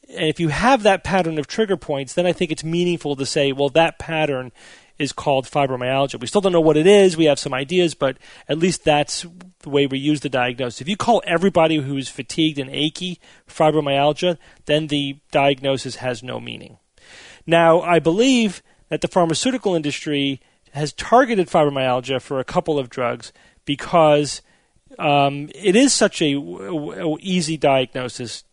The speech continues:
to make because you can't attach it to these vague symptoms. So I think if they're guilty of anything, it's, it's choosing a marketable di-, disease.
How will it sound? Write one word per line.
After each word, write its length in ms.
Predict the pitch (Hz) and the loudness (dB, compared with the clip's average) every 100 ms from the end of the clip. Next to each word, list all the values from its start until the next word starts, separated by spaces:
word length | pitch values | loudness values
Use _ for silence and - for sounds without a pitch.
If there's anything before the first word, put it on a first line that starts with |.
| _ | _
to 140 | - | -10
make 580 | 143 143 139 127 - - - | -4 0 0 0 -8 -20 -12
because 240 | 139 135 | -8 -6
you 60 | 131 | -6
can't 260 | - 175 | -4 -2
attach 440 | 156 - 147 127 - | -2 -4 -6 -6 -8
it 80 | - | -12
to 80 | 127 | -12
these 180 | 123 | -12
vague 260 | 123 123 113 | -10 -10 -10
symptoms. 360 | - 120 123 - | -12 -14 -14 -6
So 100 | 147 | -2
I 60 | |
think 180 | 196 196 | 0 0
if 60 | 160 | 0
they're 120 | 151 | -2
guilty 380 | 160 214 196 147 | 2 2 4 2
of 60 | |
anything, 380 | 165 190 151 135 | 2 0 -2 -6
it's, 200 | 131 - - - _ - | -8 -12 -20 -20 _ -4
it's 200 | 143 - | -4 -4
choosing 460 | - 202 165 160 | -2 0 2 0
a 60 | 139 | -2
marketable 680 | 147 160 156 156 139 131 123 | 4 6 6 2 -2 -2 -4
di-, 300 | 143 131 - | -2 -4 -4
disease. 600 | 135 131 165 - - | -6 -2 -4 -4 -14